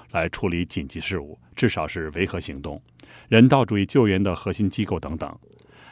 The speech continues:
联合国已经开始这样做，但还没有做到。如果不这样做，联合国将被视为二流的组织。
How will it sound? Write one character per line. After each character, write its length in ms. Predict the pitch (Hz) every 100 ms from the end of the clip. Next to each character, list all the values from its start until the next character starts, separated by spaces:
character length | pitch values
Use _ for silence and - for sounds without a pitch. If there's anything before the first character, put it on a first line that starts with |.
| -
联 140 | 123
合 120 | 123
国 160 | 113 117
已 120 | 107
经 160 | 90 104
开 260 | - 135
始 140 | 127 85
这 120 | 80
样 140 | 71
做， 300 | 78 92 73 - _ -
但 180 | 104 92
还 140 | 95
没 100 | 98
有 120 | 85
做 200 | - 90
到。 320 | 71 82 73 _ _ _ -
如 160 | 107
果 140 | 113 95
不 160 | 107
这 100 | 123
样 160 | 95 76
做， 260 | 95 73 - - -
联 160 | - 107
合 120 | 107
国 300 | 92 78 87 _ _
将 200 | 107 95
被 120 | 95
视 280 | - - 101
为 260 | 80 80 - -
二 220 | 135 110
流 140 | 85 80
的 100 | 78
组 240 | - 65
织。 220 | - 82